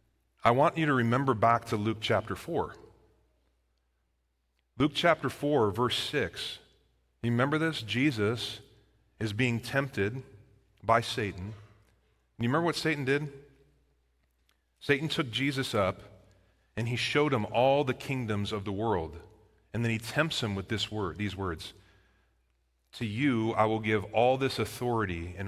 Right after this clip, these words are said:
all their glory, for it has been delivered to me, and I will give it to whom I will." So we see this reality throughout the Bible,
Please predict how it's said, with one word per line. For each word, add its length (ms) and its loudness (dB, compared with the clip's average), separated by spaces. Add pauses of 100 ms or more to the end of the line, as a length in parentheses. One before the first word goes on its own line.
all 300 2
their 160 0
glory, 440 0
for 200 -2
it 80 -6
has 160 -2
been 160 -4
delivered 480 -4
to 160 -6
me, 440 -6
and 140 -8
I 200 2
will 120 -4
give 240 -6
it 200 -4
to 100 -10
whom 240 -8
I 80 -2
will." 280 -8 (3000)
So 160 2
we 120 0
see 380 -2
this 260 -4
reality 480 2
throughout 480 -2
the 60 -10
Bible, 400 0